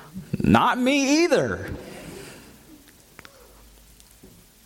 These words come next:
'Cause you see, when we believe that's going to lead people into a relationship with Jesus, we are misdiagnosing unbelief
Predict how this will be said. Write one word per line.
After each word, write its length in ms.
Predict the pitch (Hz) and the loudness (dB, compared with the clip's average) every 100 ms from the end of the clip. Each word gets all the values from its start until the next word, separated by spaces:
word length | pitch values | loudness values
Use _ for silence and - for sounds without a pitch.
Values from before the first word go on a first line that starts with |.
| - _ _ - - - | -20 _ _ -20 -20 2
'Cause 160 | - 262 | 4 4
you 80 | 269 | 4
see, 220 | - 285 | 4 4
when 280 | - 247 226 | 4 4 6
we 140 | 349 | 6
believe 560 | 453 269 156 170 185 123 | 4 4 6 6 4 6
that's 300 | 131 147 - | 4 4 0
going 240 | 175 160 | 2 4
to 60 | 135 | 4
lead 360 | 104 110 131 143 | 4 4 4 4
people 380 | 143 147 151 | 4 4 4
into 180 | 127 - | 4 4
a 40 | 107 | 4
relationship 760 | 95 104 107 - 117 143 - | 4 4 4 2 4 2 2
with 140 | 101 | 0
Jesus, 920 | - - 92 98 160 190 - - - - - - - - - - - - - - - | 0 2 2 4 4 4 0 0 -4 -6 -14 -20 -20 -20 -14 -12 -14 -20 -20 -4 4
we 220 | 208 285 | 6 6
are 100 | 175 | 6
misdiagnosing 1500 | 147 185 302 - 156 156 147 117 113 120 156 170 - 104 107 - | 4 4 4 4 4 6 4 0 2 4 4 2 2 4 4 4
unbelief 960 | 135 190 196 151 98 92 101 - - | 6 6 6 4 4 4 2 0 -6